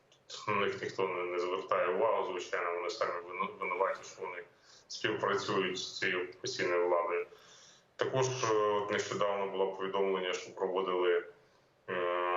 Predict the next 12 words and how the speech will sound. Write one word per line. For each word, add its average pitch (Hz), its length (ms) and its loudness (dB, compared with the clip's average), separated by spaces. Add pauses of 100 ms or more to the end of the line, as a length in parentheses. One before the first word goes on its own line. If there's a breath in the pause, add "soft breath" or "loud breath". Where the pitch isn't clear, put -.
(280)
в - 120 -20
підтримку - 680 0
Курщини, 95 880 0 (200)
е, 90 320 2
гуманітарні 95 840 2
якісь - 680 -8 (100)
місії, 104 840 2
збирали, 95 640 2 (120)
пробували 95 440 4
збирати 95 460 2
гроші, 107 460 0
але 92 300 0